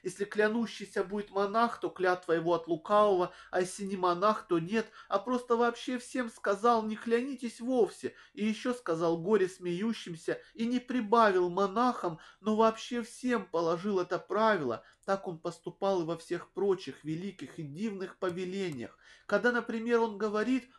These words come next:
«Блаженны нищие духом, плачущие, кроткие, алчущие, жаждущие правды, милостивые, чистые сердцем, миротворцы, изгнанные правды ради,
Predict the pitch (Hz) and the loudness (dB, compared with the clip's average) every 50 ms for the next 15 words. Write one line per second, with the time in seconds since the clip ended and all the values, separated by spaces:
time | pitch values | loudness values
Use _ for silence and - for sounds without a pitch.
0 | _ _ 175 185 214 214 202 240 240 233 220 220 214 220 226 226 - - - - | _ _ -2 0 0 2 2 0 -2 -2 -2 -6 -6 -6 -8 -8 -10 -10 -8 -6
1 | 208 202 160 151 180 202 220 202 - - 175 165 160 - 196 196 208 226 233 220 | -6 -6 -6 -6 -4 -4 -6 -6 -6 -8 -8 -8 -8 -4 0 2 4 4 4 4
2 | - - 170 160 - - 160 156 - - 196 202 226 240 226 220 - - - 160 | 0 -4 -12 -14 -10 -8 -8 -8 -6 -2 0 2 6 6 6 4 4 0 -2 -2
3 | 160 - - - 214 233 226 220 - 208 196 - - 190 196 190 233 226 214 190 | -2 0 2 4 4 4 4 0 -4 -10 -14 -10 -10 -10 -2 0 0 0 0 -2
4 | 190 196 - - 196 190 - - 185 190 208 220 220 185 170 165 - - - - | -10 -16 -12 -12 -12 -10 -6 0 4 6 6 6 6 4 0 -4 -6 -6 -10 -18
5 | - - _ 180 185 220 240 247 233 208 196 170 - - - 147 139 151 160 160 | -20 -16 _ -8 -4 -2 0 0 2 0 0 -2 -6 -10 -12 -6 -4 -2 -2 -4
6 | - - 254 233 - - - 226 226 214 - - - 226 226 220 208 - - - | -4 -6 -6 -6 -6 -8 -6 -6 -6 -6 -8 -8 -2 0 2 2 0 0 -6 -8
7 | 165 160 170 196 226 226 226 220 220 - 196 214 240 240 220 220 - - - 147 | -8 -8 -6 -2 0 0 0 0 -2 -4 -2 4 6 6 6 6 2 -4 -10 -10
8 | - - - - - - 226 247 233 214 226 233 226 214 220 214 214 - - 226 | -10 -10 -18 -20 -8 -2 0 0 0 0 -4 -4 -2 -2 -2 -2 -2 0 2 2
9 | 233 220 190 202 220 196 196 208 220 214 202 170 175 160 | 2 2 2 0 0 2 4 4 4 2 2 0 -4 -6